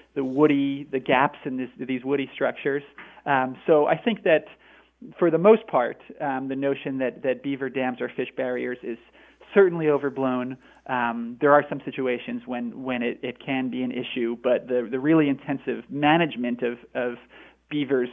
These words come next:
for fish, you know, in, in Wisconsin, I mean, uh, you know, they tear out thousands and thousands of dams a year for brook trout. Um, I think, I think those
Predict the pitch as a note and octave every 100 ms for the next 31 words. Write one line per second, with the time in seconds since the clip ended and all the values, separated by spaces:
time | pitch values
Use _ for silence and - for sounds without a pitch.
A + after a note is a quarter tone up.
0 | - C3+ A#2+ - C3+ A#2 - C3 B2 A#2+
1 | B2+ A#2+ B2 B2 - C3+ C3+ C3 B2 A#2+
2 | B2 B2+ - - - - B2+ A#2 A#2 C3
3 | A#2+ A2+ - A#2+ A#2+ A#2+ D3+ B2+ B2 A#2
4 | - C#3 C#3 C3 C3 B2+ C3 C3 B2+ B2
5 | A#2+ B2+ C3 B2+ B2 B2+ B2 A#2+ C3+ C3
6 | D3 C#3+ - B2 A#2+ - - - _ B2+
7 | A#2 A2+ A#2+ B2 - C3 - B2 - C3+
8 | A#2 C#3+